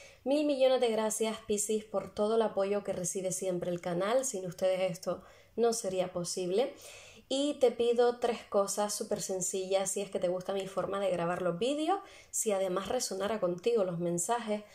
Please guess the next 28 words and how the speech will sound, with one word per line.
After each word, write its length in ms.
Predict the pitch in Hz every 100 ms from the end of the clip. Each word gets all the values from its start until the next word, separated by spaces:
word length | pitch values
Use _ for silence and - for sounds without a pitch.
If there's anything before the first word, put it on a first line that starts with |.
| - -
no 140 | 220
olvides 460 | 233 214 208 196 202 -
darle 340 | 175 226 285 311
a 60 |
like, 320 | 285 269 269
suscribirte 800 | - 247 - 247 240 240 - 247 - - - -
y 100 | 202
activar 460 | 190 - 190 190
la 160 | 220 240
campanita 580 | 233 214 208 208 214 214
para 140 | 196
estar 280 | 180 - 185
siempre 340 | - 196 196
informado 520 | 202 185 180 208 269 277
cuando 260 | 220 202
subo 260 | 196 196 190
contenido 440 | 190 180 180 175
nuevo 460 | 175 202 247 311 - - - -
al 240 | 214 202
canal. 500 | 196 185 175 170 - - - - - - -
Esta 240 | - 226 277
semana 360 | - 277 285
estamos 320 | 285 277 254 226
consultando 920 | 240 226 226 208 208 196 196 208 196
el 220 | 196 190
tarot 440 | 190 185 185 185 - - - - - -
Santa 480 | - 196 196 180 175
Muerte. 560 | 180 175 - 302 -